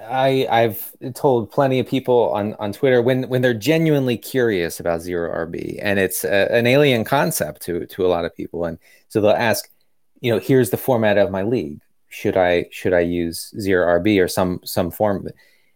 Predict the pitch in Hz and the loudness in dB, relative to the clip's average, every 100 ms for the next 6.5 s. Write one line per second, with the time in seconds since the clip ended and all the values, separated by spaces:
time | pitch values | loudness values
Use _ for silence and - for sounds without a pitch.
0 | _ _ 101 101 104 104 131 135 151 127 | _ _ 0 2 4 2 0 0 0 0
1 | 120 - 135 131 151 190 - - 113 - | 0 0 -2 0 -4 -4 -10 -4 -4 2
2 | 117 107 107 113 123 - 160 156 101 - | 4 4 4 0 -2 0 0 0 -2 -12
3 | _ _ - - 110 113 117 - - 113 | _ _ -10 0 0 2 0 0 0 2
4 | 117 131 147 - 107 107 107 101 101 95 | 2 0 -2 -6 -4 -2 -2 -2 0 0
5 | 95 101 107 110 117 110 92 120 113 139 | 0 -4 -4 0 2 2 2 0 0 -4
6 | 127 - - 135 156 | -4 -2 -2 -2 -4